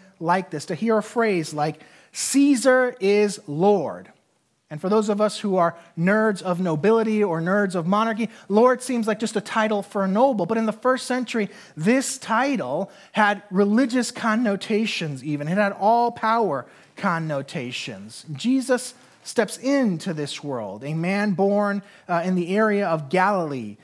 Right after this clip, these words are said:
His life lived in relative obscurity, and he disrupted the flow. He disrupted the way things were expected to be. He disrupted the norms of that society. He disrupted it so much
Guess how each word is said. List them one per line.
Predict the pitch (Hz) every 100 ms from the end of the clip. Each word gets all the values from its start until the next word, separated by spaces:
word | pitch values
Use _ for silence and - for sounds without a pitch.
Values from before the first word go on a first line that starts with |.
| - _
His | 214 185
life | 185 208 226 220 185
lived | 190 208 214 185
in | 185 185 160
relative | 196 226 220 220 202 175
obscurity, | 180 175 - - - 208 170 143
and | 147
he | 180 208
disrupted | 180 180 - 170 185 185 - 131 95 - _ _ -
the | 131
flow. | - 120 101 80 - _ _ _ _ _ _ -
He | 208
disrupted | 202 196 214 240 254 269 233
the | 202
way | 202 214 220
things | 202 208 175
were | 175
expected | 147 - - 220 214 - 196 185
to | 165
be. | 175 202 196 - -
He | 214
disrupted | 185 190 - 190 240 247 - 233 156
the | 170
norms | 175 180 214 220 214 185
of | 175 175
that | 175 185 190
society. | - 175 - 180 185 160 131 120
He | 175
disrupted | 175 170 - 202 208 202
it | 185 180 _ _ _
so | - 214 247 254
much | 175 110 - -